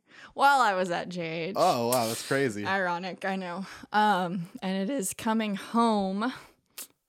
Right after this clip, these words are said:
Speaker 1: Um, Oregon is what they mean by coming home, which kind of fits 'cause it's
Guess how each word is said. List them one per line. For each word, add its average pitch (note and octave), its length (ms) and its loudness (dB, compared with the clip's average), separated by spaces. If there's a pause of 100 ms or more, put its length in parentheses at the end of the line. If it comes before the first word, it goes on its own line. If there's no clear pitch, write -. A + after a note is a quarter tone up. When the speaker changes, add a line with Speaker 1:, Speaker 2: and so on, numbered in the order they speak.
(160)
Speaker 1:
Um, F#3 680 -8 (1300)
Oregon E3+ 500 -8 (180)
is E3+ 240 -10
what E3+ 140 -14
they E3+ 100 -10
mean E3 220 -10
by E3 160 -16
coming E3 340 -16
home, E3+ 540 -14
which - 380 -14 (160)
kind F3+ 200 -8
of E3 80 -12
fits - 440 -10
'cause E3+ 220 -14
it's - 320 -10